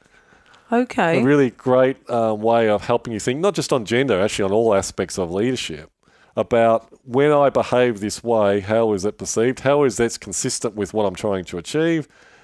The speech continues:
Speaker 2: And, um, I understand that little things that go against what we say has very big impact. So what's our language to our, to our, how often do we use, and one I always say is I say guys a lot, for instance.
Speaker 1: Mm.
Speaker 2: And so just by that
Speaker 1: Mm.
Speaker 2: simple thing, it's not intended
Speaker 1: And
Speaker 2: to
Speaker 1: women
Speaker 2: be
Speaker 1: s-, do the same though. Women
Speaker 2: Yeah.
Speaker 1: also say guys.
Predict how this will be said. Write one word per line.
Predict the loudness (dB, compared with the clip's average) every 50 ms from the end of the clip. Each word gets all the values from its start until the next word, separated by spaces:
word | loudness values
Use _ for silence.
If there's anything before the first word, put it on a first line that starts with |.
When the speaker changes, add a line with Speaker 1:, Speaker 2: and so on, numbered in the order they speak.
| _ _ -6
Speaker 2:
And, | -2 0 0 2 2 2 0 0 -2 -6 -12 -14 -12 -8
um, | -6 -4 -4 -4 -6 -10 _ _ _ _ -16 -6
I | -4 -4
understand | -2 -2 -4 -6 -2 -2 0 0 0 -2
that | -4 -6 -6 -8
little | -6 -6 -2 -2 0 -2 -2 -4 -8
things | -10 -10 -4 -2 -2 -2 -2 -6 -4
that | -4 -4 -4 0
go | -2 -2 -2
against | -2 -2 -2 -2 -2 -2 -4 -4
what | -4 -4 -4
we | -6 -8
say | -4 -2 0 0 0
has | 0 -2 -4 -4
very | -6 -4 -2 -2 -2 -4
big | -4 -8 -8 -8
impact. | -8 -10 -10 -10 -10 -10 -10 -10 -10
So | -4 -2 -2 -2 -2 -4 -10 -20 -20 -14 -4
what's | 0 0 0 0 0
our | 2 2 2 2
language | 2 0 -4 -4 -4 -6 -12 -12 -12 -16 -20 -20 -20 _ _ _ _ -8
to | -4 0 2 2
our, | 2 0 -2 -6 -8
to | -4 0 2
our, | 2 2 0 -2 -4
how | -2 0 2 2
often | 2 0 0 -4 0
do | 0 0
we | 0 2
use, | 2 0 0 0
and | -2 -2
one | 0 0 2
I | 2 2 2 4
always | 2 2 0 0
say | 0 -2 -2
is | 0 2
I | 0 0
say | 0 -2
guys | -2 0 0 2 4 4 2 2 0
a | -2
lot, | -4 -6 -6 -10 -12 _
for | -10 -6 -6 -6
instance. | -6 -8 -12 -16 -18 -18 -16 -12 -10
Speaker 1:
Mm. | -8 -6 -6 -6 -6 -6 -8 -6 -4 -4
Speaker 2:
And | -2 2
so | 2 2 2
just | 2 -2 -2
by | 0 2 4 4 4
that | 4 4 4 2 2
Speaker 1:
Mm. | -2
Speaker 2:
simple | -2 -2 -2 -2 -2 -4 -4
thing, | -2 -2 -2
it's | -2 -2 -2
not | 0 2 2 2
intended | 0 -2 -6 -4 -4 -2 0 0
Speaker 1:
And | 2 2
Speaker 2:
to | 2
Speaker 1:
women | 2 2 2
Speaker 2:
be | 0
Speaker 1:
s-, | 0 -4 -4
do | 0 0 0 0
the | 0 -2
same | 0 0 0 0 0
though. | 0 0 2 2
Women | 0 0 2 2 2
Speaker 2:
Yeah. | 2
Speaker 1:
also | 2 0 0 0 0 0
say | 2 0 0 0
guys. | 0 2 2 2 2 2 0 -2 -2 -4